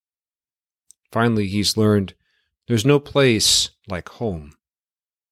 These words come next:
Same is true for us. Ultimately, nothing in this world can satisfy our hungry hearts.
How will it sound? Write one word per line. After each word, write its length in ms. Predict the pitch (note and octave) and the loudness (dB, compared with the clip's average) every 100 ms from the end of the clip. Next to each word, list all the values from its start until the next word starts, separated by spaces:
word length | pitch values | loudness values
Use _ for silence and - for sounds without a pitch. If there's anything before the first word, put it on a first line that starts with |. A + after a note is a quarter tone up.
| _ _ _ _ - - | _ _ _ _ -20 -8
Same 260 | - F#3 C#3 | -2 0 0
is 100 | - | -2
true 220 | - G#2+ | -4 -4
for 220 | - G2 | -4 -6
us. 240 | F#2+ - | -2 0
Ultimately, 520 | C3+ C#3+ B2 G#2 F#2 F#2+ | 2 2 0 -2 -4 -2
nothing 480 | B2 C#3+ - G#2+ | 0 2 2 0
in 260 | G#2+ A2+ G2+ | 0 -2 -2
this 220 | F#2 - | -2 -2
world 360 | G2 F2+ E2+ - | -2 -4 -6 -10
can 160 | G2 | -8
satisfy 720 | F#2 A2+ G2+ G2 - G2 F2 E2+ | -6 -2 -2 -2 -4 -6 -6 -6
our 100 | E2+ | -10
hungry 440 | - F#2+ E2+ D#2+ | -8 -8 -8 -14
hearts. 540 | - E2+ D#2 - - | -16 -16 -6 -4 -4